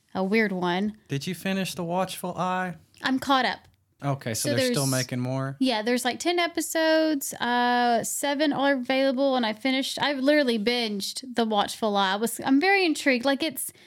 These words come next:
Speaker 1: it kinda reminds me of, like, Pretty Little Liars or shows like that, like, teenage-ish, you know, teenage geared-ish kinda shows. But, I mean, I liked it. I'm, I'm gonna follow it through to the end 'cause I'm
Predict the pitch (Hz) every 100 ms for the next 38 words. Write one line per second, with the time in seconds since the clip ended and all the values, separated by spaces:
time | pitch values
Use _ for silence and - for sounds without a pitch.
0 | - _ - 269 - 302 320 330 285 269
1 | 262 277 269 240 233 220 214 202 - -
2 | 320 330 311 320 294 262 262 262 269 262
3 | 262 262 240 240 269 269 262 254 247 240
4 | 226 233 214 202 - 247 240 247 233 226
5 | - 247 240 - - _ _ _ _ _
6 | _ _ _ - 277 220 214 233 214 208
7 | 226 220 226 220 - - 233 233 - 240
8 | 240 339 339 359 370 311 214 214 254 262
9 | 285 277 - _ _ _ - 311 349 330
10 | 320 262 254 247 254 247 226 220 220 240
11 | 233 233 226 220